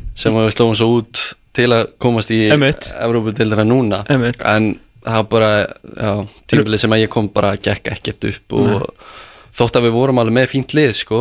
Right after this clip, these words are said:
Speaker 2: Já.
Speaker 1: þú veist, það var ekkert eitthvað það mikil breyting
Speaker 2: Nei, einmitt.
Speaker 1: frá, þú veist,
Speaker 2: Tuttugu og eitt til
Speaker 1: já.
Speaker 2: tuttugu og tvö.
Speaker 1: Það var allavega svona fyrirhlut tímabiliðs.
Speaker 2: Já.
Speaker 1: Og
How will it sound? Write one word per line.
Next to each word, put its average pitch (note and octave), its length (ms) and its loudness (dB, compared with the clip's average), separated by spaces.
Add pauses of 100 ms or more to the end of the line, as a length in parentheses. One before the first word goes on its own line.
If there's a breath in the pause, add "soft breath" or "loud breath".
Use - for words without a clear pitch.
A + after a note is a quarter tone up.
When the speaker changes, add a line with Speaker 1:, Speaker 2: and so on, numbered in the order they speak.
(100)
Speaker 2:
Já. B2 100 -4
Speaker 1:
þú A2+ 140 -2
veist, G#2+ 160 -6
það A2 120 2
var A2+ 140 2
ekkert A2 260 -2
eitthvað G#2 220 -2
það B2 200 2
mikil B2+ 340 0
breyting B2+ 460 -2 (460)
Speaker 2:
Nei, C3+ 100 4
einmitt. B2+ 240 2
Speaker 1:
frá, B2+ 140 2
þú A2+ 640 -2
veist, G#2+ 80 -2
Speaker 2:
Tuttugu D#3 280 2
og C#3+ 60 0
eitt C#3+ 100 0
til - 100 -4
Speaker 1:
já. B2+ 60 2
Speaker 2:
tuttugu B2 160 4
og - 80 -2
tvö. A2+ 280 -6 (320)
Speaker 1:
Það A2 160 -6
var A#2+ 220 0 (340)
allavega C3 420 -2
svona B2 160 0
fyrirhlut B2 480 0
tímabiliðs. G2 500 -4
Speaker 2:
Já. A#2+ 160 -4 (420)
Speaker 1:
Og A2+ 380 0